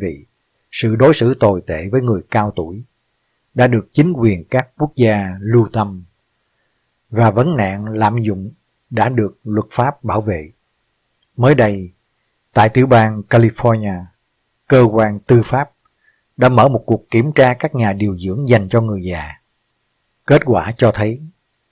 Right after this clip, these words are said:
một phần ba các cơ sở này đều có những vi phạm trầm trọng trong việc chăm sóc người cao tuổi.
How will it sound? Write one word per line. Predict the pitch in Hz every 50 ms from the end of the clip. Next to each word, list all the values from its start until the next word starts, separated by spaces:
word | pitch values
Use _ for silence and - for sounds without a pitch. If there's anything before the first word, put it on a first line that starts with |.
| _ _ _
một | - 117 135 135 -
phần | - 107 107 107
ba | 123 123 117
các | - - 156 -
cơ | - 139 123
sở | - - 101 117
này | 117 110 95 85 76 - _ _ _ _ _ _ _ _ _ _
đều | - 131 120 113 101
có | - 139 143
những | 127 120 135 131
vi | 127 139 135
phạm | 117 - 107 95 92 95 101 - -
trầm | 110 98 92 95 90
trọng | - 92 87 92 95 110 - _ _ _ _ _ _ _ _
trong | - 123 117 117
việc | 98 104 95 85 - _
chăm | - - 120 113
sóc | - - 139 135 - 120
người | 107 104 90 78 - -
cao | 110 101 101 95
tuổi. | - 85 78 87 104